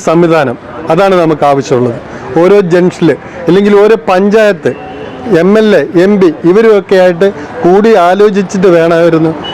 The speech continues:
നമുക്കൊരു ഇതിൻ്റെ പ്രോജക്റ്റ് തന്നെ എടുക്കേണ്ടത്. പ്രദേശത്ത് എന്തൊക്കെ കാര്യങ്ങളാണ് വരേണ്ടത്, ഒരു പ്രദേശത്തിൻ്റെ ആ ഇതറിയുന്നത് ആ പഞ്ചായത്ത് പ്രസിഡന്റ് അല്ലെങ്കിൽ എം എൽ എ അല്ലെങ്കിൽ എം പി ഇവരെല്ലാവരും കൂടെ ആലോചിച്ച്, ഇപ്പോൾ ഒരു, ഈ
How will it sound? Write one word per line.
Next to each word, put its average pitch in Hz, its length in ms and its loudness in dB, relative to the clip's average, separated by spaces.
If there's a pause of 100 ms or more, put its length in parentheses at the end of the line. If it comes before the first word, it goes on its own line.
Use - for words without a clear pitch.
(220)
നമുക്കൊരു 170 420 2 (240)
ഇതിൻ്റെ 175 240 2 (120)
പ്രോജക്റ്റ് 208 480 0
തന്നെ 160 200 2 (560)
എടുക്കേണ്ടത്. 156 440 0 (260)
പ്രദേശത്ത് 202 540 2 (360)
എന്തൊക്കെ 180 300 0 (100)
കാര്യങ്ങളാണ് 170 520 2
വരേണ്ടത്, 139 360 0 (400)
ഒരു 185 120 2 (100)
പ്രദേശത്തിൻ്റെ 180 600 0 (420)
ആ - 20 2 (220)
ഇതറിയുന്നത് 185 600 2 (460)
ആ - 20 2 (300)
പഞ്ചായത്ത് 190 540 2
പ്രസിഡന്റ് 175 440 0 (340)
അല്ലെങ്കിൽ 190 300 2 (100)
എം 190 160 0
എൽ 202 80 0 (100)
എ 127 40 0 (280)
അല്ലെങ്കിൽ 190 340 2
എം 196 140 0
പി 180 100 2 (340)
ഇവരെല്ലാവരും 233 520 2
കൂടെ 233 200 2
ആലോചിച്ച്, 220 380 0
ഇപ്പോൾ 220 140 2
ഒരു, 226 80 0 (480)
ഈ 208 40 2